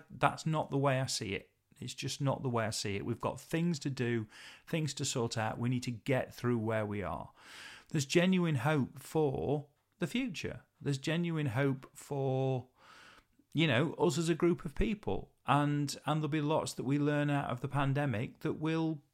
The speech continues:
that will actually stand us in good stead. We're probably closer to making a difference to climate change, probably more close to that now than we may have been at any point in the past decade. So let's not necessarily, you know, forget all of it,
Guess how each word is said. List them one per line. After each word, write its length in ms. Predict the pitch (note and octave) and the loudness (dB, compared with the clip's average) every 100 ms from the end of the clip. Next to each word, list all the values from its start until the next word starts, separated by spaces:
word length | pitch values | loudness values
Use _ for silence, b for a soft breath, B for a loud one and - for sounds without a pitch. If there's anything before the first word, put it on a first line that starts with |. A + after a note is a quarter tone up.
| _ F3 | _ -8
that 180 | F3 - | -4 -2
will 200 | D#3+ E3 | 0 0
actually 400 | F3 D#3+ - C#3+ | 0 -2 -4 -4
stand 280 | - D#3+ E3 | -2 -2 -2
us 80 | D#3+ | -2
in 140 | E3+ | -4
good 200 | D#3+ F3+ | -2 -4
stead. 320 | - A#3+ A3+ | -4 -6 -4
We're 120 | D#3 D3+ | -2 -4
probably 520 | - F3+ G3+ E3 D3 | 0 0 2 0 -4
closer 500 | - D#3+ E3+ - D3 | -4 -2 0 -2 -6
to 140 | - | -4
making 360 | C#3+ C#3+ - B2+ | -2 -2 -4 -8
a 40 | |
difference 580 | C3 E3+ - C#3+ - - _ _ _ _ - | -4 -4 -4 -4 -4 -8 _ _ _ _ -6
to 80 | |
climate 360 | - D3+ D3+ - | 0 2 2 -2
change, 520 | - - - B2+ - | -6 -6 -6 -8 -8
probably 220 | - D3+ D#3 | -4 -2 0
more 260 | E3+ F#3+ | 2 0
close 360 | - D3+ C#3+ - | 2 0 -2 -2
to 120 | C#3+ | -2
that 240 | C3+ - | -2 0
now 260 | D3 C#3 G#2 | 0 2 0
than 120 | A#2+ | 0
we 80 | D3 | 0
may 160 | E3 D#3+ | 0 0
have 80 | D#3 | 0
been 220 | F3 E3+ | -2 -2
at 120 | D3+ | -4
any 120 | F3+ | -6
point 300 | F3 F3+ E3+ | -4 -4 -4
in 60 | F3 | -4
the 80 | E3 | -6
past 300 | E3 C3+ - | -8 -8 -8
decade. 460 | G#3 - C#3 - - B B B B B B B B B B _ | -10 -10 -12 -14 -20 B B B B B B B B B B _
So 560 | - G#3 G3+ F3+ - - _ _ | 0 4 6 4 0 -6 _ _
let's 360 | D3 F3+ C#3 - | -2 0 0 2
not 280 | F#3+ - - _ _ | 2 2 -4 _ _
necessarily, 1000 | C#3+ D3+ - C#3 D#3 C#3+ C#3 B2+ B2+ G#2 - | 2 4 2 0 4 4 4 4 4 2 -4
you 100 | - | 0
know, 140 | C#3 A2 | 2 2
forget 380 | - C#3 C#3+ F#2 | 0 2 2 4
all 280 | E3 E3+ | 4 4
of 120 | G2+ - | 0 0
it, 280 | D3 F3+ | 0 -2